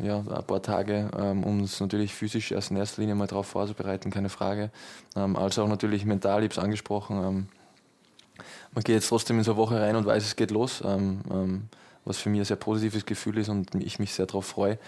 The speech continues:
Ähm, und das Ganze dann natürlich mitzunehmen in positiver Energie auf dem Platz und dementsprechend da mit Punkten natürlich so erste Woche, ähm,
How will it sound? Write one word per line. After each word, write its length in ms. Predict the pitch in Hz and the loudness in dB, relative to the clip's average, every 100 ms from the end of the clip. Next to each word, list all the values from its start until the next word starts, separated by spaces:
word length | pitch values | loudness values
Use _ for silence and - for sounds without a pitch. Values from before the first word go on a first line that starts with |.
| - - - - - | -18 -18 -18 -6 0
Ähm, 380 | 98 98 98 | 4 4 4
und 160 | 95 98 | 2 2
das 100 | 101 | 2
Ganze 240 | 107 101 | 2 4
dann 140 | 117 113 | 4 4
natürlich 260 | 110 113 | 6 4
mitzunehmen 640 | 117 123 120 120 117 117 117 | 4 2 4 6 6 4 4
in 120 | 107 | 2
positiver 420 | 117 120 117 110 | 4 4 4 4
Energie 360 | 110 110 117 120 | 2 2 2 4
auf 160 | 107 117 | 4 2
dem 100 | 120 | 0
Platz 340 | 117 110 - | 4 2 2
und 220 | 104 104 - - - - | 0 0 -2 -14 -14 -2
dementsprechend 520 | 104 107 - 101 104 104 | 2 2 2 0 2 4
da 280 | 101 98 | 6 6
mit 180 | 101 101 | 4 0
Punkten 320 | - 113 - | 0 0 0
natürlich 340 | 107 92 95 95 | 0 2 0 0
so 120 | 95 | 2
erste 320 | 95 - 98 | 2 0 0
Woche, 340 | 101 101 104 104 - - - - | 0 0 -2 -4 -12 -20 -20 -4
ähm, 540 | 92 95 95 95 95 | 2 4 4 2 0